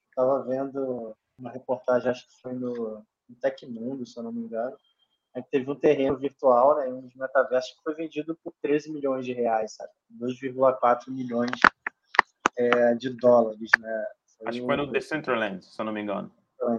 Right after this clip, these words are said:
Speaker 1: Sim, Decentraland. Cara, isso é surreal, sabe? Você imagina tipo, é o, é o preço de uma, de uma casa em Manhattan, sabe, por exemplo.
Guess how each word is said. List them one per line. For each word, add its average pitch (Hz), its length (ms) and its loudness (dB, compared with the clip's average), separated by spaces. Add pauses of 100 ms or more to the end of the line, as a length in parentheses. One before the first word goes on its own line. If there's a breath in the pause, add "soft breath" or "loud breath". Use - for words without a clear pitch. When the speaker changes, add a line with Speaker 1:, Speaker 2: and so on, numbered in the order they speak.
(160)
Speaker 1:
Sim, 135 400 -4
Decentraland. 117 640 -6 (580)
Cara, 147 300 10
isso 131 160 0
é 151 120 10
surreal, 151 640 10
sabe? - 320 -4 (180)
Você - 240 -6
imagina 147 540 2 (640)
tipo, 127 60 6
é 127 120 6
o, 151 160 4
é 151 100 8
o 147 60 8
preço 151 480 2
de 151 120 -2
uma, 156 680 2 (120)
de 127 100 -18
uma 143 220 2
casa 139 640 4
em 151 320 -10
Manhattan, 127 760 0
sabe, 113 300 -6 (140)
por 120 120 -18
exemplo. 117 320 -8